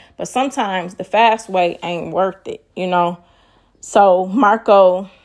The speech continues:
he pretty much, uh, he took the slow route, but, you know, he don't have to worry about doing things he's uncomfortable with, making music that he may not agree with,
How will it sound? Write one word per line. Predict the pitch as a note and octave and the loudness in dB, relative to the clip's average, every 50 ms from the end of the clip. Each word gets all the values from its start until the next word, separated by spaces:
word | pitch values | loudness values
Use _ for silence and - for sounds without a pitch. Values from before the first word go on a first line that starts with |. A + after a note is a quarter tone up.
| _ _ _ _ _ _ _ _ _ _ _ _ _ - - _ _ _ _ _ _ _ _ | _ _ _ _ _ _ _ _ _ _ _ _ _ -20 -20 _ _ _ _ _ _ _ _
he | - B3+ B3 | -4 -4 -4
pretty | G#3 - C4 A#3 A3 G#3+ G3 | 0 2 2 2 2 2 0
much, | G3 G3 F#3+ F#3 F3 - - - - - - - - - | 2 2 2 2 0 -4 -10 -16 -16 -16 -18 -18 -6 -2
uh, | - F3+ F3 E3+ E3 D#3 D3+ D3 - - - - E3+ _ _ _ _ _ _ _ _ _ _ _ _ _ _ _ _ _ _ _ _ _ _ _ _ - | 2 4 4 6 6 4 4 2 0 -2 -6 -8 -14 _ _ _ _ _ _ _ _ _ _ _ _ _ _ _ _ _ _ _ _ _ _ _ _ -6
he | - A3+ G#3 | -4 -4 -4
took | G3+ - - A3 A3 - | -2 -2 -2 -2 -2 -2
the | - F3 | -6 -6
slow | - - G3+ A3+ B3 D4 C4 | -4 0 2 4 4 4 4
route, | F3 F#3 F3 G3 F3+ F3 - - - _ _ _ _ _ _ | 2 4 4 4 2 2 -2 -8 -20 _ _ _ _ _ _
but, | - D#3+ D#3+ - G#3+ C4+ C#4 G#3+ G3+ G3 - - - _ _ _ _ _ _ _ _ _ _ _ _ _ - | -14 -6 0 2 4 6 6 6 4 2 -2 -6 -16 _ _ _ _ _ _ _ _ _ _ _ _ _ -8
you | F#3+ G3 G3+ | -4 -2 0
know, | G3+ G3 F#3 F3 E3+ E3+ F3+ | 0 2 2 2 0 0 -2
he | F3 A#3+ A3+ | -4 -4 -4
don't | A#3 G#3 A3 | -2 -2 -2
have | A3 G#3+ F#3+ G3 - | -4 -6 -6 -6 -8
to | F#3 | -8
worry | F3 G3 G#3+ A3 B3 A#3+ A#3 | -2 0 2 2 2 0 -2
about | A3 G3 F#3 G3 F3 E3+ E3 D#3+ - _ _ _ _ _ _ _ _ _ _ _ _ _ _ - | -4 -4 0 2 2 2 2 0 -2 _ _ _ _ _ _ _ _ _ _ _ _ _ _ -6
doing | F3 F3+ G#3 A3 G#3+ G3+ G3+ | 0 0 2 2 0 -2 -4
things | G3+ G#3+ G3+ G3 G3 G3+ G3 | -4 -6 -4 -4 -6 -8 -8
he's | - G#3 F#3+ F#3+ | -10 -8 -6 -6
uncomfortable | F#3 F3+ F3 - - A3+ G#3+ G#3+ - - G3 F#3+ G3+ G3 F#3+ F#3 | -6 -6 -6 -6 -4 -4 -4 -4 -6 -8 -6 -4 -2 -2 -2 -2
with, | F3+ G3 G3 G3 F#3+ F#3+ - - - | -2 -2 0 0 0 -2 -6 -8 -8
making | F3+ F#3+ G3 G#3 G#3 - G#3 G3 G3 | -4 -2 -2 -2 -2 -4 -6 -6 -4
music | G3+ G3+ G3+ G3+ G3+ F#3 F#3+ F#3 _ | -4 -4 -4 -4 -6 -8 -10 -8 _
that | - F3 F3+ F#3 | -4 -2 -2 -4
he | G#3 G3+ G3 F#3 F3+ F3+ F#3 - _ _ _ - | -6 -10 -12 -12 -14 -16 -18 -20 _ _ _ -12
may | - F3 F#3 F#3+ G3 G#3 | -6 -2 0 0 0 2
not | G#3 G3 G3 F#3 E3 | 2 0 0 0 -2
agree | E3 D#3+ D#3 F3+ F#3 G3+ G#3+ A3+ | -4 -6 -6 -4 -2 -2 -2 -2
with, | G#3+ F#3+ F#3+ G3 G3 F#3+ - | -2 -2 -2 -2 -2 -2 -4